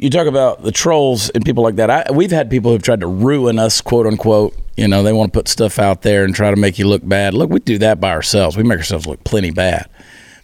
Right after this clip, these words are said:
But you have people who wanna say, "Oh, so-and-so said this, you said this, or so-and-so did this." I got, I get all this stuff. People come to me and they're like, "I can't believe what that person said about you online." And I'm like, "I don't even know what they said, so it really doesn't matter."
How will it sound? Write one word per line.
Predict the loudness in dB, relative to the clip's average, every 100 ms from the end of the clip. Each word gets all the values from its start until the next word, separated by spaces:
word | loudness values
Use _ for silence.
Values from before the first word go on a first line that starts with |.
| -4
But | 0
you | 0
have | 0
people | 2
who | 2
wanna | 2 2 -2 -4
say, | 0 2
"Oh, | 4 4 4 2
so-and-so | 0 -2 0 0
said | -2 0
this, | 0 0
you | 0
said | 0 0 0
this, | 0 0
or | -2
so-and-so | -2 0 -2
did | 0 0
this." | 2 0 0
I | -2
got, | -2 -2
I | 0
get | 2
all | 2
this | 0
stuff. | 0 -2 -2 -12 -20 -12 -4
People | -2 0
come | -2 0
to |
me | 0
and | 0
they're | 0
like, | 0 -2
"I | -4
can't | -4 -2
believe | -2 0
what | -2
that | 0
person | 0 -2 -2
said | -2 0
about | 0 0
you | 2
online." | 2 2 0 0
And | 0
I'm | 0
like, | -2 -2
"I | -2
don't | 0
even | 0 2
know | 2 0
what | 0 -2 0
they | -2
said, | 0 2 0 0
so | 0
it | 0
really | 0 0 0
doesn't | -2 -2
matter." | -2 -2 -4